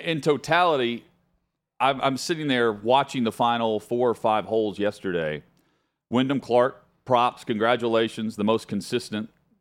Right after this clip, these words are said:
uh, from Thursday through Sunday. And, and he wins at ten under. But I'm sitting there going, "Man, I, I feel like over the last three and a half days," and I spent a lot of time watching this, uh, with my dad over the Father's Day weekend,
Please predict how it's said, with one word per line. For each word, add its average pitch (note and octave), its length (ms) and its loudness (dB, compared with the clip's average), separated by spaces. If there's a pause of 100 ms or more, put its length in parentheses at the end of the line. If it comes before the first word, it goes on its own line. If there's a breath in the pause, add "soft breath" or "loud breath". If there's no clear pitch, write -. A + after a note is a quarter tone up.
(140)
uh, F#2+ 220 -2
from G2 180 -6
Thursday G#2+ 520 0
through G2+ 220 -6
Sunday. F2+ 520 -4 (800 soft breath)
And, A2+ 180 0
and G#2 120 -2
he A#2 100 0
wins A2 260 -2
at - 100 -8
ten A#2 200 -2
under. D2+ 400 -4 (880)
But D3+ 160 2
I'm D#3+ 160 2
sitting A3 280 -2
there F3 100 2
going, C#3+ 240 2
"Man, D3+ 180 -2 (100)
I, C3+ 180 -2
I D3+ 60 -2
feel G3 180 -2
like D#3+ 160 0
over D3 120 0
the B2+ 100 2
last B2+ 360 2
three C#3 200 -2
and C#3 80 0
a A#2+ 40 0
half B2 260 -2
days," F#2 600 -2 (540)
and A#2 80 -6
I A#2+ 40 -4
spent - 180 -2
a G#2+ 60 2
lot B2 180 4
of B2+ 80 0
time A#2+ 220 0
watching A2 420 0
this, F2+ 420 -4
uh, F#2 220 0
with F#2+ 160 -6
my F#2 100 -2
dad G2+ 320 0
over F2+ 240 -4
the F2 160 -4
Father's F#2+ 340 0
Day F#2+ 120 -2
weekend, F#2+ 460 -4